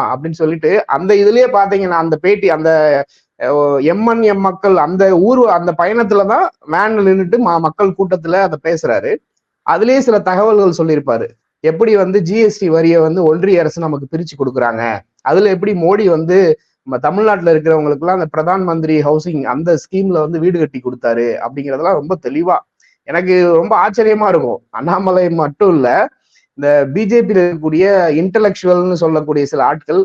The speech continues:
கொஞ்சம் கூட கூச்சமே இல்லாம, கொஞ்சம் கூட சந்தேகமே இல்லாம, நா கூசாம, தைரியமா, ஃபேஸ் ஸ்டிஃபா வச்சுக்கிட்டு பொய்யை வந்து அவ்வளவு அழகா பேசுவாங்க. ஃபர்ஸ்ட் டைம் யாராவது கேட்டாங்க அப்படின்னா உண்மையிலே நம்பிடுவாங்க.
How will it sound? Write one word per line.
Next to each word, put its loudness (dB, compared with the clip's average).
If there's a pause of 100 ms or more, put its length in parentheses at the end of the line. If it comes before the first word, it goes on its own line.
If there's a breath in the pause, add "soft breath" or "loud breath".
கொஞ்சம் 0
கூட 4
கூச்சமே -2
இல்லாம, 0 (540)
கொஞ்சம் 2
கூட 4
சந்தேகமே 0
இல்லாம, 0
நா 0 (120)
கூசாம, -2 (100)
தைரியமா, 0 (500)
ஃபேஸ் -2
ஸ்டிஃபா -4
வச்சுக்கிட்டு -2 (580)
பொய்யை 2
வந்து 2
அவ்வளவு 2
அழகா 0
பேசுவாங்க. -6 (680)
ஃபர்ஸ்ட் -2
டைம் 2
யாராவது 2
கேட்டாங்க 0
அப்படின்னா -2
உண்மையிலே 2
நம்பிடுவாங்க. 0